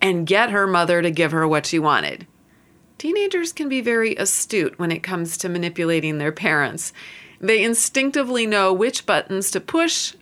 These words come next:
for the very best effect. But they learned this from watching other grown-ups do it. When you hear your kids using Christianity or the Bible or principles like trusting God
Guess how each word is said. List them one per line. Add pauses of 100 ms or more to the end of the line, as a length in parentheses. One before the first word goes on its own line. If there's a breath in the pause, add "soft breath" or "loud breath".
for
the
very
best
effect. (800 soft breath)
But
they
learned
this
from
watching
other
grown-ups
do
it. (1040 loud breath)
When
you
hear
your
kids
using
Christianity
or
the
Bible (280 loud breath)
or
principles
like
trusting
God